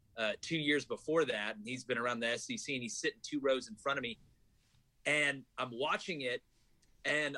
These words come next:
I'll never forget, 'cause I was a special teams coordinator, and I'll never forget watching Chris Davis run back there and just thinking to myself, "How crazy would it be if this was short?" I was like, "I think the kid's got enough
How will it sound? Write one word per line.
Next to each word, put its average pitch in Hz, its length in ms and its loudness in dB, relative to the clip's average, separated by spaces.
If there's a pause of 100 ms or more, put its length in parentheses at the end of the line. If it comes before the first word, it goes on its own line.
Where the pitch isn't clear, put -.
I'll 117 120 -6
never 165 360 0
forget, 139 440 -2
'cause 139 120 -4
I 165 80 4
was 185 100 -6
a - 40 -10
special 202 320 0
teams 107 200 -10
coordinator, 95 520 -4 (800)
and 143 180 4
I'll 123 100 4
never 156 220 2
forget 156 380 0
watching 135 340 -2
Chris 156 260 -4
Davis 139 400 -2
run 127 220 -2
back 120 320 -2
there 90 240 -4 (880)
and 131 320 2
just 139 200 -2
thinking 143 260 -4
to 127 60 -2
myself, 120 520 0 (600)
"How 220 180 2
crazy 170 400 0
would 147 140 4
it 117 140 0
be 135 160 2
if - 100 -4
this 135 220 -6
was 113 100 -10
short?" 139 500 2
I 131 60 0
was 131 100 0
like, 131 120 0
"I 135 60 2
think 190 220 -4
the 139 100 0
kid's 139 300 0
got 131 200 2
enough 127 260 -4